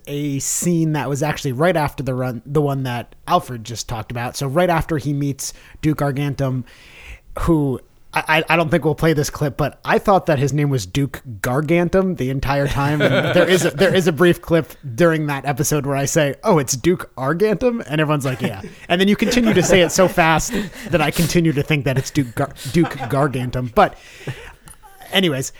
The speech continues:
Speaker 1: so this, the reason that that meeting happens is because of the Battle of the Bands that's happening at that tavern, and I think this was one of my favorite clips because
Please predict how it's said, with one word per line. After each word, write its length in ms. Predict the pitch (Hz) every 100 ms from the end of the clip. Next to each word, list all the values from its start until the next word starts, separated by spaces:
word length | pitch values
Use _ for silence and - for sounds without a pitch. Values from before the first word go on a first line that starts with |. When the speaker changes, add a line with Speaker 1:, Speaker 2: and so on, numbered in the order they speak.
| - -
Speaker 1:
so 760 | - - - 156 143 147 139 - _ -
this, 420 | 139 180 214 -
the 200 | 147 156
reason 320 | 170 214 214 180
that 240 | 151 131
that 180 | 160 135
meeting 280 | 165 156 131
happens 480 | 180 220 - 147 135
is 120 | 117
because 400 | 143 - 143 135
of 300 | 123 107 113
the 180 | 123 117
Battle 400 | 104 156 151 139
of 120 | 120
the 80 | 123
Bands 340 | 160 160 139
that's 200 | 131 -
happening 500 | 139 143 131 131 127 - - -
at 200 | 120 -
that 340 | 127 117 - -
tavern, 560 | 165 175 139 127 123 - - - _ -
and 520 | 151 139 131 120 120 - _ _ _ _ 139
I 100 | 147
think 280 | 214 208
this 180 | 196 175
was 160 | 175 131
one 140 | 156
of 80 | 147
my 160 | 151 -
favorite 420 | - 151 135 -
clips 600 | - 160 151 - - -
because 960 | 139 120 151 - 143 139 131 120 -